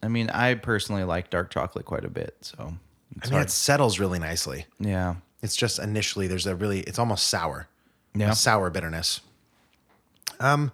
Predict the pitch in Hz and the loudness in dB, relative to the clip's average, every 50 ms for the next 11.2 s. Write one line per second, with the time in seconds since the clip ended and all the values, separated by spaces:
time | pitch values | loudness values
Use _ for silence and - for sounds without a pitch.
0 | - _ _ _ _ _ _ _ _ _ _ _ _ _ _ _ _ _ _ _ | -6 _ _ _ _ _ _ _ _ _ _ _ _ _ _ _ _ _ _ _
1 | _ - 160 175 196 208 156 147 175 180 185 185 175 156 - - 160 151 151 147 | _ 0 2 4 4 4 4 4 4 4 4 4 4 4 4 4 4 4 4 4
2 | 143 135 131 - - 110 92 87 78 - _ _ _ _ _ _ _ - - 120 | 4 2 2 2 0 0 -2 -2 -4 -8 _ _ _ _ _ _ _ -10 -2 0
3 | 127 127 - - 104 90 87 80 - _ _ _ _ _ _ _ _ _ _ _ | 2 2 4 2 2 0 -2 -4 -8 _ _ _ _ _ _ _ _ _ _ _
4 | _ _ _ _ _ _ _ _ _ _ _ - 117 120 127 127 - 147 123 113 | _ _ _ _ _ _ _ _ _ _ _ 0 2 4 4 4 4 2 2 4
5 | 107 117 117 123 117 117 117 110 - 104 104 107 104 101 98 - 101 90 - 85 | 4 4 4 4 2 2 2 0 2 2 2 2 4 2 2 0 -2 -4 -4 -4
6 | 78 - - 78 82 82 - - _ - 135 143 143 139 - - _ _ _ _ | -4 -4 -6 -8 -8 -8 -10 -16 _ -6 -4 -2 -2 -4 -6 -8 _ _ _ _
7 | _ _ _ _ - 104 104 104 92 90 98 - - 60 57 76 76 71 71 78 | _ _ _ _ -6 -4 -2 -2 0 -2 -2 -4 -4 -6 -6 -4 -6 -6 -4 -2
8 | 87 87 - - - _ _ _ _ _ _ _ _ _ _ _ _ _ - 110 | -2 -2 -2 -2 -6 _ _ _ _ _ _ _ _ _ _ _ _ _ -4 -2
9 | 107 107 127 120 120 117 123 117 107 92 104 - 131 139 120 95 117 113 107 92 | 2 2 2 2 2 0 0 0 0 2 2 2 2 0 0 0 0 0 0 0
10 | 98 101 98 95 92 85 - - - 95 92 92 92 87 82 - - 78 71 - | 0 -2 -2 -2 -2 -4 -6 -8 -8 -6 -4 -2 -2 -2 -4 -4 -6 -10 -10 -12
11 | - 76 76 | -14 -14 -16